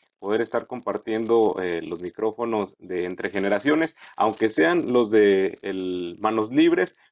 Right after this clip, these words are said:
poder compartir micrófonos con ustedes y, por supuesto, con los panelistas que, eh, serán presentados.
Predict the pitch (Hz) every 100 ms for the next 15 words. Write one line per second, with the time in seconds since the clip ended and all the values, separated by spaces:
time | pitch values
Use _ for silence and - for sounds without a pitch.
0 | _ 117 139 139 147 - 131 127 135 135
1 | 131 135 117 101 104 - - 117 104 _
2 | 131 120 117 104 101 104 120 123 - 101
3 | 95 - 92 90 85 95 110 107 110 98
4 | - 104 104